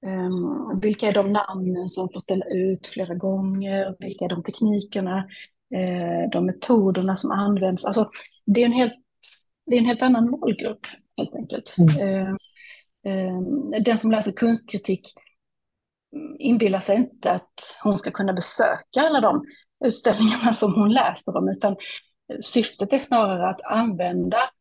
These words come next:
Speaker 1: eh, konstkritiken där som ett sätt att begripa sig på konstfältet. Eh,
Speaker 2: Mm.
Speaker 1: lokalt, regionalt och då, ja, i Skandinavien som, som helhet.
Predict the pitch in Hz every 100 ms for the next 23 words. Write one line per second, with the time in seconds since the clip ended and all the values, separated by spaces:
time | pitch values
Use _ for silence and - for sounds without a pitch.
0 | _ _ _ - 240 208 196 - - -
1 | - - 247 254 - - 185 165 170 185
2 | 196 196 - - - 208 190 - - -
3 | - - - - - - - - 247 185
4 | 202 190 190 175 226 - 311 320 - 285
5 | 226 - - _ _ - 190 180 175 -
6 | - 170 143 - _ - 196 - 302 330
7 | - 330 285 311 285 190 185 - - -
8 | - _ 220 - - - - 170 156 180
9 | _ _ _ _ 269 277 - - 185 180
10 | 180 - - - - _ - 190 - -
11 | 92 - - 311 190 214